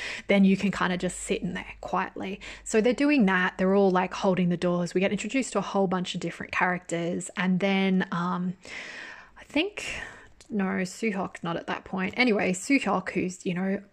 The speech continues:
the, the dude that Onjo is crushing on, who used to be a bully, but he's kind of reformed himself.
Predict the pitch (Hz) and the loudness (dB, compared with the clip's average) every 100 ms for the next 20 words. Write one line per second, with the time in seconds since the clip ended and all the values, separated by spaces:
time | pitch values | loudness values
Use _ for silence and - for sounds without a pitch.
0 | - 185 180 175 185 - 175 180 175 170 | -2 0 0 0 -2 0 0 0 0 -2
1 | 196 180 180 180 - - 214 208 190 190 | 0 0 0 -2 -4 -2 -2 0 0 0
2 | 170 180 208 - 208 190 175 180 180 180 | 0 -2 -2 -2 0 0 0 0 2 0
3 | 170 - - - 196 180 190 180 - 185 | -2 -6 -8 -8 -8 -4 -4 -4 -2 0
4 | 190 180 185 175 - 185 190 | 2 0 -2 -6 -4 -4 -4